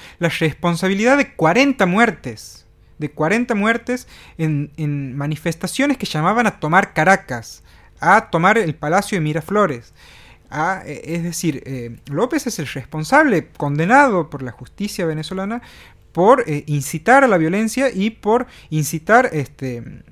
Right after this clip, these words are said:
esa escalada de violencia que ha llevado a la muerte de muchos de los participantes de esa, de esas, este, movilizaciones.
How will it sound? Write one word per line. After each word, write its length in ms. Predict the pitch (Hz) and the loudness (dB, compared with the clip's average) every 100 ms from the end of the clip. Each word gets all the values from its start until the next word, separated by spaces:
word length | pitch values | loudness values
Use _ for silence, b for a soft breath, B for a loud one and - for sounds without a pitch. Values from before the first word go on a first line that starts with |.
| - | -14
esa 220 | 147 - | -10 -8
escalada 280 | 147 156 170 | -6 -2 0
de 60 | 202 | 2
violencia 260 | 220 262 | 2 0
que 80 | 277 | 0
ha 20 | |
llevado 260 | - 156 185 | 2 4 4
a 40 | |
la 80 | 170 | 4
muerte 400 | 151 190 196 180 | 2 2 2 -2
de 80 | 160 | 0
muchos 260 | 160 - 147 | -2 -4 -12
de 80 | |
los 60 | - | -12
participantes 720 | 127 - 135 151 143 143 135 | -16 -14 -14 -10 -10 -10 -12
de 40 | 123 | -12
esa, 180 | - | -14
de 140 | - 123 | -16 -18
esas, 320 | 117 120 - | -16 -16 -16
este, 220 | 110 - | -20 -14
movilizaciones. 1000 | 117 117 117 110 120 - 117 - - | -12 -10 -12 -12 -14 -14 -14 -16 -20